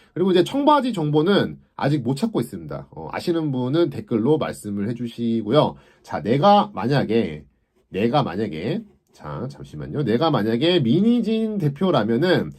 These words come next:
저는 그 내 책상 위에 내 개인 유튜브 채널을 개설한 다음에 전용 캠으로 그냥 나의 그 얼빡, 아티스트 뉴진스만 얼빡 뮤직비디오 있는 게 아니라 내 얼빡을 그냥 찍을 것 같아요. 왜냐하면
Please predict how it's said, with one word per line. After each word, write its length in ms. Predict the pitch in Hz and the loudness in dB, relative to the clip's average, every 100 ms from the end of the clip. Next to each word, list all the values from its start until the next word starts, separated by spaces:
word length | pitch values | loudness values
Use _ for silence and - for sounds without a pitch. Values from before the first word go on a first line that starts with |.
| - _ _ - | -20 _ _ 0
저는 640 | 160 180 170 175 113 90 | 2 4 4 4 2 -2
그 300 | - 110 104 | -2 -2 0
내 180 | 104 110 | 2 2
책상 300 | - 262 190 | 2 2 2
위에 500 | 113 104 104 90 80 | 2 -2 -2 -4 -4
내 240 | 110 120 | -2 -2
개인 340 | 113 113 147 120 | -2 -2 0 -2
유튜브 280 | 127 170 147 | -4 -6 -4
채널을 760 | 190 190 160 185 165 95 80 - | -2 0 0 2 2 2 -4 -14
개설한 360 | - 113 165 156 | -10 0 0 2
다음에 420 | 127 110 151 113 | 0 2 0 0
전용 340 | - 120 180 202 | -2 -2 -2 0
캠으로 420 | 196 165 156 165 | -2 0 0 0
그냥 280 | 123 123 104 | 0 -2 -2
나의 460 | 82 110 120 87 | -2 0 0 0
그 200 | - 87 - | -4 -8 0
얼빡, 640 | 131 156 147 - 165 - _ _ _ _ _ _ - | 4 4 4 4 4 0 _ _ _ _ _ _ -2
아티스트 800 | 139 143 202 - 180 180 170 156 | -2 -2 -6 -2 2 4 4 4
뉴진스만 460 | 120 165 147 156 135 | 0 -2 -2 -2 0
얼빡 400 | 98 117 160 123 | -2 0 -2 -2
뮤직비디오 400 | 117 147 143 131 | -6 -6 -4 -4
있는 180 | 113 123 | -4 -6
게 80 | |
아니라 180 | 98 107 | -4 -2
내 120 | 110 | 4
얼빡을 380 | 175 135 143 220 | 6 6 4 4
그냥 160 | 151 120 | 2 2
찍을 200 | 226 240 | -2 -2
것 80 | 113 | -4
같아요. 280 | - 87 82 | -6 -8 -4
왜냐하면 960 | 120 185 196 175 170 185 117 80 71 | 0 2 2 0 2 2 0 -2 -14